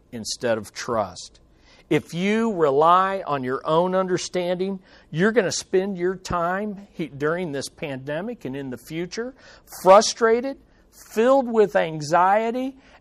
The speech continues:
and you will be double-minded and disobedient. That's not what God wants for you.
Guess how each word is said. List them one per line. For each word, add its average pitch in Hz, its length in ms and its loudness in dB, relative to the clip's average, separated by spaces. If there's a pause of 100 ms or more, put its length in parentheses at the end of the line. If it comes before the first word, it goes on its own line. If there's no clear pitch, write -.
and 160 240 -2
you 196 160 -2
will 190 180 4
be 131 220 -4
double-minded 254 1200 2 (420)
and 123 320 -6
disobedient. 185 1040 -4 (480)
That's 190 260 -4
not 202 320 -6
what 151 220 -2
God 143 380 -2
wants 147 320 -2
for 120 300 -6
you. 95 220 -12